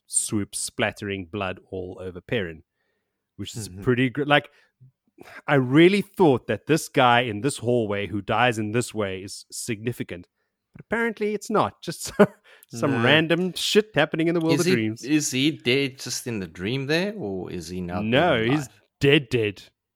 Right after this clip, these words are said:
Speaker 1: Um, in one of the form-, forums that I read, there was a comment, like, later on you read about a, a nobleman who was found skinned alive in, in his bedchambers. So
Speaker 2: Oh,
Speaker 1: it
Speaker 2: wow.
Speaker 1: does come up later on that,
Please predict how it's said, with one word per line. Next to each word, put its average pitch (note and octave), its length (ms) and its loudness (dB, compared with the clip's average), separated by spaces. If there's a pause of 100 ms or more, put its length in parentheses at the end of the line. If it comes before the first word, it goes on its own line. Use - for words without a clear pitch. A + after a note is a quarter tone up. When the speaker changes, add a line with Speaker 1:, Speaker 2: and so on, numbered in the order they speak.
(140)
Speaker 1:
Um, A#2+ 440 0
in B2+ 220 -2
one E3+ 180 6
of G#3+ 80 -2
the F#3+ 100 2
form-, E3 460 0
forums D3+ 380 2
that C3 80 2
I - 40 2
read, A#2 200 2
there A#2 80 0
was B2+ 140 4
a C#3 60 -2
comment, B2+ 320 0
like, G#2+ 160 -2
later C#3 340 2
on B2 140 2
you A#2+ 100 -2
read A#2+ 260 -2
about A2 240 -2
a, G#2 120 -6 (460)
a A2+ 80 -2
nobleman A#2 560 4
who A2 100 -2
was A2 160 -2
found A#2+ 300 2
skinned C3 320 -2
alive A2 320 0
in, G2+ 60 -14
in G#2+ 260 -8
his G2+ 120 -6
bedchambers. F2+ 720 -12 (920)
So A2+ 400 2
Speaker 2:
Oh, B2+ 120 -4
Speaker 1:
it A#2+ 40 -4
Speaker 2:
wow. G#2 140 -4
Speaker 1:
does D3 200 2
come B2+ 240 0
up C#3 160 0
later A#2 360 2
on A2+ 380 0 (180)
that, G2+ 460 -6